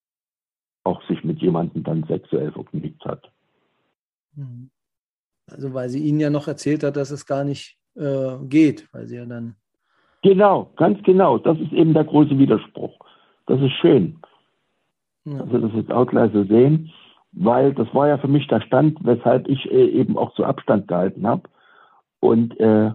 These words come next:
Speaker 1: und dann wurde mir das eben so verkauft, wie, äh, das war das erste Mal, dass es wieder ging. Was sich aber jetzt nach Monaten auch als eine Lüge herausgestellt hat.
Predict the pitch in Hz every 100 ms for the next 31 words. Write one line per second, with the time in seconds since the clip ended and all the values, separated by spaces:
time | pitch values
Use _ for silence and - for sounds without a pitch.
0 | - _ _ _ _ 120 117 139 139 139
1 | 139 131 123 - 113 120 113 123 117 113
2 | 110 117 117 - 117 113 117 _ _ _
3 | _ - 113 113 117 113 - _ _ _
4 | _ _ _ _ _ _ _ _ _ _
5 | _ - 92 - 117 117 - 120 - 120
6 | 117 113 104 - 107 92 - - 78 -
7 | _ _ _ _ _ _ _ _ _ _
8 | _ _ _ _ _ _ _ - - 123
9 | 143 135 - 123 120 123 123 - _ -
10 | 196 - - 101 107 - 117 135 135 131
11 | 131 123 135 - - - 117 113 98 117
12 | 110 120 110 87 85 92 - 85 - 78
13 | 78 - -